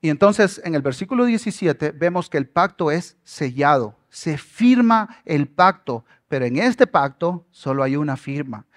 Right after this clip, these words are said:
Miren el versículo diecisiete. "Y sucedió que cuando el sol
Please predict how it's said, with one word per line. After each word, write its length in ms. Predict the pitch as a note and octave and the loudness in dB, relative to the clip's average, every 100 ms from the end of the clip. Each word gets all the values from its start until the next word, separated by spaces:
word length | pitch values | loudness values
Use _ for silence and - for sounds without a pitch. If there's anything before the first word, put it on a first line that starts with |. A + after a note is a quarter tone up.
| _ _ | _ _
Miren 220 | D#3+ F3 | -4 -2
el 40 | E3+ | -2
versículo 380 | D#3+ E3+ F3 E3 | -4 -4 -2 -2
diecisiete. 640 | D3+ C#3+ - C3+ A#2 G#2 - - | -2 -6 -4 -6 -6 -12 -10 -8
"Y 80 | |
sucedió 460 | E3 F3+ D#3+ C#3+ G#3 | -6 -4 -2 0 0
que 100 | A#3 | 0
cuando 260 | G#3 F3 D3 | 0 0 0
el 80 | |
sol 460 | C3 - C4+ D4+ | 0 4 6 6